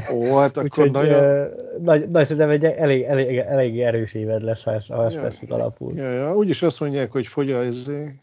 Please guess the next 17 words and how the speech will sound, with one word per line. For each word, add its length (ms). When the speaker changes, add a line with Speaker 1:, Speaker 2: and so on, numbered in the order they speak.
Speaker 1:
gázolaj, 640
itthon 340
kell 180
maradnom 500
majd, 260
azokat 400
tartálykocsikkal 920
beállnak 520
ide, 140
hozzák 440
a 60
viszkit, 520
aztán 340
el 80
leszek 280
home 260
office-ból. 580